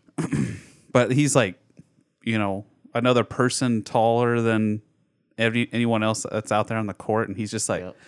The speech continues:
Speaker 1: "Oh."
Speaker 2: Look at Bol Bol, bruh. Balling.
Speaker 1: I mean, he looks like, I mean, yeah, his arms are crazy, man.
Speaker 2: <laughs>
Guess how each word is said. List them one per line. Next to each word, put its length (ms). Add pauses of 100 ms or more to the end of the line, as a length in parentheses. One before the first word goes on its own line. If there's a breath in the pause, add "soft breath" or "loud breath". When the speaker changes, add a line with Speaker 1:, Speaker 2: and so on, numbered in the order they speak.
(420 soft breath)
Speaker 1:
"Oh." 400
Speaker 2:
Look 140
at 120
Bol 140
Bol, 320
bruh. 300 (1300)
Balling. 600 (840)
Speaker 1:
I 60
mean, 140
he 100
looks 220
like, 160 (160)
I 80
mean, 140
yeah, 160
his 160
arms 380
are 220
crazy, 720
man. 440
Speaker 2:
<laughs> 640